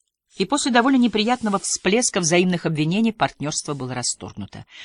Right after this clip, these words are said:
Между прочим, Сид предложил для разрешения всех проблем ввести в состав двух девушек-саксофонисток. Мы согласились с передачей на неограниченный срок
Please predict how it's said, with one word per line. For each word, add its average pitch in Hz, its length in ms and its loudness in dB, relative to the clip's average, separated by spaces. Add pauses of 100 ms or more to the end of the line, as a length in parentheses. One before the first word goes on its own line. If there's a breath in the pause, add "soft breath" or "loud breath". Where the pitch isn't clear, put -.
(240 loud breath)
Между 294 200 0
прочим, 311 260 2
Сид 349 260 2
предложил 254 460 0
для 214 360 4
разрешения 208 640 0
всех - 280 -4
проблем 185 380 0
ввести 226 540 0 (320 loud breath)
в - 80 -8
состав 220 480 2
двух 202 400 -2
девушек-саксофонисток. 135 1700 -2 (1040)
Мы 226 100 -2
согласились 220 540 -2
с - 40 -10
передачей 214 560 -4 (360 soft breath)
на 170 120 -2
неограниченный 170 580 0
срок - 380 -4